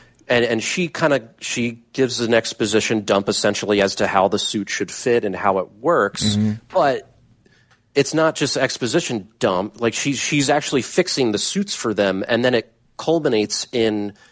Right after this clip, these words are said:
Speaker 1: Paul having already perfectly put on his suit, and she has this moment like, "Oh shit, like, he might be the chosen one."
Speaker 2: Right.
Speaker 1: You know?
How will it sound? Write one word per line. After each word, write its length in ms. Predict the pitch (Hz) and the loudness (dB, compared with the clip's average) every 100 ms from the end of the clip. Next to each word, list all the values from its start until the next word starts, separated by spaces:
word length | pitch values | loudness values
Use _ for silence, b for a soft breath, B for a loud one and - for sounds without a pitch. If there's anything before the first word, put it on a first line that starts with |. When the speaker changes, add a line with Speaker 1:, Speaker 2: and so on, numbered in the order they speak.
| b b b _ _ _ _ _ - | b b b _ _ _ _ _ -6
Speaker 1:
Paul 380 | - 139 143 123 | -2 2 2 2
having 340 | 127 120 113 | 2 2 2
already 360 | 107 120 123 110 | 2 2 2 -4
perfectly 580 | - 139 - - 117 113 | -4 -2 -2 -4 -4 -4
put 260 | - 127 | 0 2
on 260 | 120 135 98 | 4 4 2
his 220 | 101 95 | -2 -2
suit, 360 | - 95 80 - | -2 -6 -10 -10
and 140 | - 104 | -4 -4
she 200 | - 110 | -2 2
has 180 | 110 101 | 2 2
this 180 | 101 - | -2 2
moment 360 | 110 104 95 | 2 4 0
like, 160 | 95 92 | -2 0
"Oh 140 | 107 | 0
shit, 360 | 98 - 107 80 | -2 0 0 -2
like, 160 | 92 - | -8 -6
he 200 | 113 110 | -4 2
might 280 | 101 95 | 2 0
be 360 | 92 101 95 90 | -2 -2 -2 -4
the 100 | 98 | -6
chosen 380 | - 139 107 85 | 0 2 2 -4
one." 160 | 87 - | -8 -2
Speaker 2:
Right. 200 | 117 101 | 2 4
Speaker 1:
You 40 | 127 | 6
know? 220 | 117 | 4